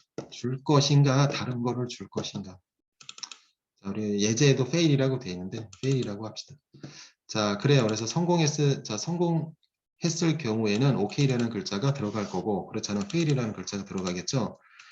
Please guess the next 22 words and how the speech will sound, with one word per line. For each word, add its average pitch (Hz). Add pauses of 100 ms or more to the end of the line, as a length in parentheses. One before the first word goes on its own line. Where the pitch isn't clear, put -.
(140)
자, 107
이거를 113
리턴에다가 107
태웁니다. 139 (1800)
자, - (100)
됐어요. 117
끝났어요. 143 (140)
자, 110
이렇게 160
하게 143
되면은 123 (1300)
자, 117
에이작스에 131
이 113
메시지가 107 (200)
도달이, 110
전달이 117
돼요. - (600)
오케이냐 104 (160)
뭐냐가 98
전달이 98
돼요. 82